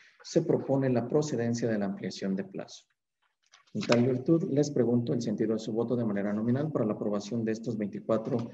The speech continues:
acuerdos de ampliación de plazo, en los cuales se determina la procedencia de la ampliación de plazo del cumplimiento de las resoluciones previamente mencionadas.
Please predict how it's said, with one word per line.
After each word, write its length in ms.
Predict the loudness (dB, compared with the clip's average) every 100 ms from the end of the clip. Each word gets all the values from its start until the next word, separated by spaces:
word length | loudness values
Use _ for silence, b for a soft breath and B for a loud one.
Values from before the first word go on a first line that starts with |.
| B B -12
acuerdos 360 | -2 2 2
de 60 | 0
ampliación 340 | 0 -2 0
de 100 | 0
plazo, 360 | 2 2 2 0
en 60 |
los 120 | -2 -2
cuales 280 | 0 0
se 80 | 0
determina 400 | -2 -2 -2 0
la 160 | -2 -4
procedencia 600 | -8 -6 -4 -2 -2 -2
de 60 | -2
la 80 |
ampliación 380 | -4 -8 -10 -6
de 80 | -6
plazo 420 | -2 -2 0 -6 B B B 0
del 180 | 0 0
cumplimiento 560 | -4 -2 0 0 2
de 60 | 0
las 140 | 0
resoluciones 680 | -2 -4 -4 -2 0 0 -2
previamente 640 | -2 -2 0 -2 -2 -4
mencionadas. 880 | -6 -8 -12 -16 -18 _ _ -20 -20